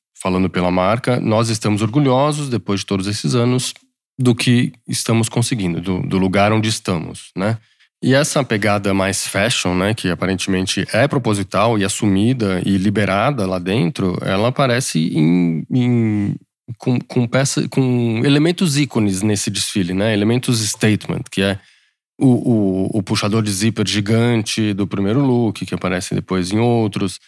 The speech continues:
a estampa de alça, de, de acessório, de bolsa ou, ou, ou de cinto, que é estampada nas, nas roupas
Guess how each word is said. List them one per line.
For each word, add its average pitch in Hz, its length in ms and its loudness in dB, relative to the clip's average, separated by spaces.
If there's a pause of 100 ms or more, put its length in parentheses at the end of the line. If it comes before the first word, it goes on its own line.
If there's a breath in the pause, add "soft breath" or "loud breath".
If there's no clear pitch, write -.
(300 soft breath)
a - 120 2
estampa 113 400 2
de 104 320 0
alça, 101 500 0
de, 98 320 -2
de 92 100 -4
acessório, 95 560 -2
de 82 120 -6
bolsa 95 680 0
ou, 92 240 -2
ou, 92 680 -6
ou 92 160 0
de 85 100 -4
cinto, 107 380 0
que - 80 -2
é 95 40 0
estampada 104 640 2
nas, 92 360 -2
nas 92 220 -2
roupas 95 640 -2